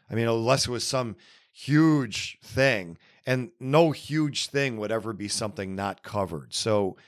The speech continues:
I mean, the whole storyline behind managed care was driven by the left, by the communists. You know, let's just call them what they are.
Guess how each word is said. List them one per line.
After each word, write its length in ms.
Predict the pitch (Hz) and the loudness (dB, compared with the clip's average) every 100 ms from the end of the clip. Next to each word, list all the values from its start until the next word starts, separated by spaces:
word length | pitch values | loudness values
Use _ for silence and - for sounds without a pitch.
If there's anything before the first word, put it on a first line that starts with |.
| _ _ _ _ | _ _ _ _
I 20 | 120 | -4
mean, 140 | 123 | 0
the 80 | 113 | 0
whole 640 | - 165 190 202 156 - _ | -2 0 4 4 2 -4 _
storyline 1080 | - - - 127 135 151 139 135 131 135 139 | -10 -8 -2 0 2 0 2 2 2 0 -4
behind 520 | 113 - 113 120 110 | -6 -4 -4 -2 -2
managed 460 | 110 117 120 113 - | -2 -2 -2 -6 -6
care 340 | 120 117 123 | -2 0 0
was 180 | 110 90 | -2 -6
driven 440 | 78 104 117 117 | -8 -6 -4 -4
by 160 | 107 104 | -2 -2
the 100 | 92 | -4
left, 540 | 90 113 131 - - - | -2 0 0 -4 -16 -16
by 180 | 107 107 | -2 0
the 80 | 101 | 0
communists. 920 | - 117 123 131 127 131 - - - - _ - - - | -2 0 0 0 -2 -4 -4 -6 -6 -12 _ -20 -20 -4
You 80 | |
know, 140 | 160 87 | -2 0
let's 240 | 139 - | -2 -2
just 300 | - 147 - - _ _ _ | 0 0 -2 -10 _ _ _
call 260 | - 101 95 | 4 6 6
them 100 | 85 | 2
what 160 | 87 | -4
they 160 | - 85 | -4 -4
are. 420 | 85 90 76 76 | -2 -2 -4 -14